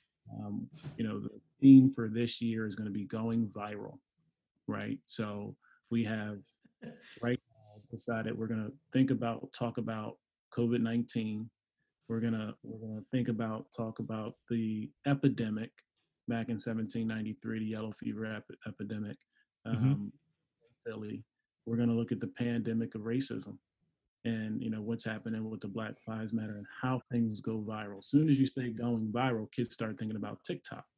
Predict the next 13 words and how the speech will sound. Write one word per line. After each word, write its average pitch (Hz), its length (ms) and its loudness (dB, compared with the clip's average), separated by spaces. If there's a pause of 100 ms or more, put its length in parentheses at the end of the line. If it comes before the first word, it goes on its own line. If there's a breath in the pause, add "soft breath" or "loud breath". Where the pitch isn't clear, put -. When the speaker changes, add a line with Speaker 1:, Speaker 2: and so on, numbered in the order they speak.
(340)
Speaker 1:
and 107 120 -10
start 110 260 -8
thinking 117 180 0
about, 110 360 -4
you 120 100 0
know, 113 80 0
what's 117 200 -2
happening 117 420 0
in 113 100 2
their 131 220 6
world. 104 340 -4
So 113 320 -2 (320 loud breath)
it's 123 160 -2